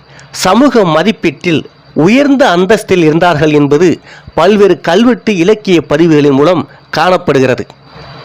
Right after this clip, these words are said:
தென்னார்காடு திருவரை கோவிலுக்கு செம்பியன் மாதேவி அளித்த தானங்களை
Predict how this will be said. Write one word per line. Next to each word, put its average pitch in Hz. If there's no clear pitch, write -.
தென்னார்காடு 165
திருவரை 233
கோவிலுக்கு 185
செம்பியன் 233
மாதேவி 208
அளித்த 180
தானங்களை 170